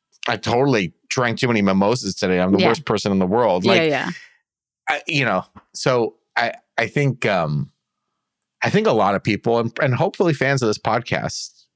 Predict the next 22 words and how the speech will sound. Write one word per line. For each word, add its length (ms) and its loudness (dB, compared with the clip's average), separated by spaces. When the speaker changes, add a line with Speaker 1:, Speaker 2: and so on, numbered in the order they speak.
Speaker 1:
will, 420 0
will 180 0
really 280 2
enjoy 360 0
it 100 0
when 120 0
they 100 0
get 140 -2
a 40 -2
chance 260 -4
to 60 -10
check 240 -6
it 60 0
out. 200 2
Obviously, 600 0
it's, 180 -6
like, 340 -2
a 60 -4
kind 260 -2
of 100 0
a 200 0
indie 640 0